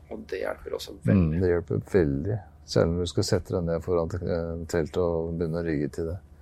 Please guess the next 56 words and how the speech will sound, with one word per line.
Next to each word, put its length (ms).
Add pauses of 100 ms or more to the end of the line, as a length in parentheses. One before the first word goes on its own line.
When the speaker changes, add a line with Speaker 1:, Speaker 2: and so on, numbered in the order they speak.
(240)
Speaker 1:
Ja. 120 (840)
Det 120
er 100
en 80
ting 140
som 140
jeg 80
savnet. 400
Det 80
er, 340
jeg 120
er 100
overrasket 380
over 160
at 100
ikke 120
flere, 540
em, 240
flere 320
bukser 420
er, 600
enten 180
har 280
det 100
integrert, 500
eller 140
i 40
hvert 100
fall 260
er 40
kompatible 640
og 80
har 120
lommer 640
så 160
du 80
kan 240
velge 320
om 200
du 40
Speaker 2:
Mm. 40
Speaker 1:
kan 100
stikke 320
ned. 200
Det 80
var 200 (340)
nesten 240
inntrykk 360
at 100
det 60
var 100
mer, 500
mer 240
av 60
det 120
før. 320